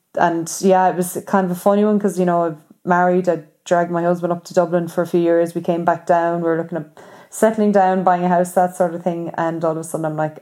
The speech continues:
"Yeah, I still wanna play intercounty football," which is obviously a huge commitment, but, you know, there really was no, no hassle from that side of things. Um,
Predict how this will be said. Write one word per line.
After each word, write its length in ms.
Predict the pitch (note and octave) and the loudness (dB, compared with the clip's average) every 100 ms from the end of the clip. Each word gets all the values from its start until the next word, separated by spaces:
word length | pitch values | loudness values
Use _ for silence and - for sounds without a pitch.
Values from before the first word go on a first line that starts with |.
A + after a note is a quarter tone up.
| - | -8
"Yeah, 200 | D3+ G#2 | -2 -2
I 80 | D3+ | -2
still 240 | D3+ - | -6 -6
wanna 180 | C#3+ C3+ | -4 -4
play 220 | D3 C#3 | -4 -6
intercounty 460 | D3 D#3 - D#3 D#3 | -8 -8 -8 -8 -10
football," 360 | D3+ D3+ D#3 | -14 -6 -4
which 180 | D#3 E3+ | -4 -4
is 80 | G3 | 0
obviously 360 | F#3 E3 D#3 E3+ | 0 0 -4 -4
a 40 | |
huge 280 | E3+ E3 - | -4 -4 -6
commitment, 460 | F#3 E3 D#3 D#3 | -6 -4 -4 -8
but, 220 | - D#3 - - - - _ | -6 -6 -8 -20 -20 -20 _
you 140 | - F3 | -4 -2
know, 160 | D#3+ | 0
there 120 | D#3+ | 0
really 240 | F3 F3 E3 | 0 2 2
was 340 | E3 E3 - | 2 0 -4
no, 420 | E3 D#3+ D#3+ D#3 D3+ | -2 -2 -2 -6 -8
no 200 | E3+ E3 | -6 -2
hassle 340 | E3 E3+ E3 | -2 -2 -4
from 160 | D3+ E3 | -4 -4
that 220 | E3 E3+ | -4 -2
side 160 | E3+ E3 | -2 -2
of 100 | E3+ | -2
things. 380 | E3+ E3+ E3+ - | -4 -6 -8 -6
Um, 420 | E3 D#3+ D#3+ D#3+ | -2 -2 -4 -8